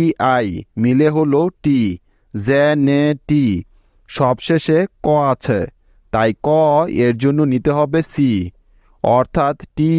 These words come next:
আই সি মিলে হলো টিক, জেনেটিক। এখন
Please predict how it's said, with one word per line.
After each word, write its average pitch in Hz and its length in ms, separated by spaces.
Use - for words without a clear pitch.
আই 143 260
সি 135 280
মিলে 123 340
হলো 147 440
টিক, 135 240
জেনেটিক। 139 1120
এখন 135 380